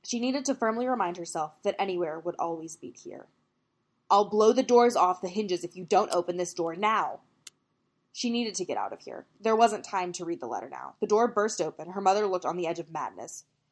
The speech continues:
Her mother's dark hair had come loose from its immaculate bun.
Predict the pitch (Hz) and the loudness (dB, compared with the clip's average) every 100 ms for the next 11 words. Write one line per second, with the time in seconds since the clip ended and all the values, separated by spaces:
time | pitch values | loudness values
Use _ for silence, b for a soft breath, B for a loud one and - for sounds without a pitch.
0 | _ _ 214 214 190 175 190 254 - 214 | _ _ -2 0 0 2 2 2 0 -2
1 | 170 175 175 208 202 165 165 190 165 165 | -2 -4 -6 -6 -4 -4 -6 -8 -8 -8
2 | 170 165 - 175 156 117 90 | -6 -6 -6 -8 -8 -8 -10